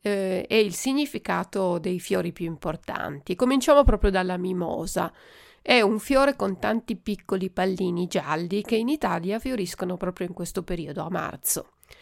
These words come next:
La mimosa è simbolo di femminilità, di forza. È un fiore delicato, fragile, ma proprio come le donne dimostra grande vitalità e resistenza.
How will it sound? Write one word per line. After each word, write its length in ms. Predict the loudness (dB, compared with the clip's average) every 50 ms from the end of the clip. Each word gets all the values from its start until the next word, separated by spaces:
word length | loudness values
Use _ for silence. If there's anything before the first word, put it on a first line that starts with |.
| -20 -20 _ _
La 180 | _ -2 0 2
mimosa 500 | 2 2 4 4 6 6 6 4 4 2
è 140 | 2 0 -2
simbolo 540 | -2 -2 -4 -4 -2 0 0 2 2 2 0
di 120 | -2 -4
femminilità, 920 | -6 -4 -4 -4 -2 -2 -2 -4 -4 -4 -4 -6 -4 -2 -2 -2 -2 -6 _ _
di 160 | _ -10 -10 -8
forza. 680 | -4 -4 -4 -4 -6 -8 -6 -4 0 0 0 0 -2 -8 -20 -16 _
È 100 | -2 0 2
un 160 | 2 0 0
fiore 280 | 2 4 4 4 4
delicato, 800 | 2 -2 -4 -6 -4 0 4 6 8 8 6 4 2 -2 -6 -6
fragile, 680 | -4 2 4 6 6 6 4 4 0 0 0 0 -2 -4 -8 -20 -20 -12 -4
ma 120 | -2 0 2
proprio 320 | 4 4 4 6 4 2
come 220 | 2 2 0 0
le 140 | 2 2 4
donne 400 | 6 6 6 6 6 4 0 0
dimostra 500 | 0 0 0 2 0 0 -2 -2 -2 -2
grande 440 | 0 0 0 0 0 0 -2 -2 -4
vitalità 760 | -6 -6 -6 -2 -2 0 0 0 0 -2 -4 -4 -4 -4 -6 -10 _ _ _ _ _ _
e 180 | 0 0 2
resistenza. 1120 | 2 0 -2 -4 -6 -6 -6 -6 -8 -6 -6 -6 -6 -6 -8 -8 -4 -4 -2 -4 -4 -8